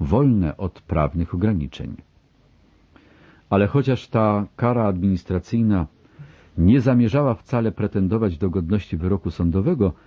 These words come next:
mogła jednak trwać dwadzieścia pięć lat, przewidywać rozstrzelanie i zawierać pozbawienie rang, tytułów i orderów,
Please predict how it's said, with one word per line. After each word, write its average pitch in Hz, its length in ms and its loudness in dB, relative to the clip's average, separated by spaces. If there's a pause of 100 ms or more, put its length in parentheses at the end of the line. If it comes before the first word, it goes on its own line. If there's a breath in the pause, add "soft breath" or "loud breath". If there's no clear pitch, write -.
(200 loud breath)
mogła 143 400 0
jednak 143 340 -2
trwać - 500 -6 (100)
dwadzieścia 85 840 -2
pięć 107 400 -4
lat, - 420 -10 (560 soft breath)
przewidywać 92 720 0 (300 soft breath)
rozstrzelanie 80 920 0 (520)
i 135 60 0
zawierać 73 680 -4 (500 soft breath)
pozbawienie 104 640 2
rang, 107 480 0
tytułów 98 640 0
i 98 80 2
orderów, 85 640 -2